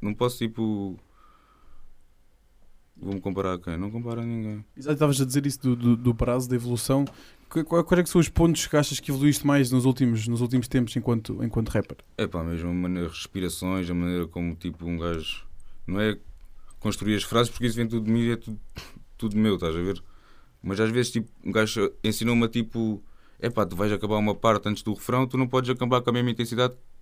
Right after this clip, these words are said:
Speaker 1: que vais a meio do s-, da, do som, estás a ver? Tens que dar ali um,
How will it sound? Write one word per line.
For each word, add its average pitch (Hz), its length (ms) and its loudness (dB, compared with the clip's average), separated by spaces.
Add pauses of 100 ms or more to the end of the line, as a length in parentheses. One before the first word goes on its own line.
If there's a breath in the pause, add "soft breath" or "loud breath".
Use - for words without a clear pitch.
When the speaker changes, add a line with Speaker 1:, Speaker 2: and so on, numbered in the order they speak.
(180)
Speaker 1:
que - 60 -14
vais 123 160 4
a 127 60 2
meio 123 160 2
do 127 80 -2
s-, - 220 -8
da, 123 280 2
do 120 140 -6
som, 120 220 -2
estás 87 200 -2
a 87 40 -2
ver? 92 140 -2
Tens 95 160 -4
que - 80 -18
dar 98 160 0
ali 101 180 0
um, 101 160 -2